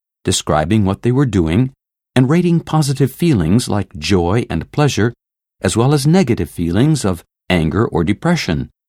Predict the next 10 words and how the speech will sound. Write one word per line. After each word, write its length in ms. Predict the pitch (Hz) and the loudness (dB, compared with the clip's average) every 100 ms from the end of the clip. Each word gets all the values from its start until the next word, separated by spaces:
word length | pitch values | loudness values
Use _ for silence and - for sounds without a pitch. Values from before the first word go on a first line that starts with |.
| _ _ _ _ _ _ - | _ _ _ _ _ _ 0
Any 200 | 120 143 | 2 2
physical 440 | 185 143 139 110 | 0 0 0 -4
symptoms 520 | - 98 - 104 - | -2 -4 -2 -2 -2
of 100 | 87 | -6
stress, 540 | - - 92 117 - - _ - | -6 -2 0 -2 -6 -10 _ -12
such 280 | - 85 - | -6 -6 -4
as 120 | - | -6
problems 500 | - 71 82 90 95 | -4 -4 -2 -2 -2
with 200 | 98 - | -6 -2
digestion, 680 | 123 117 92 - - 95 | -2 0 -2 -4 -2 -2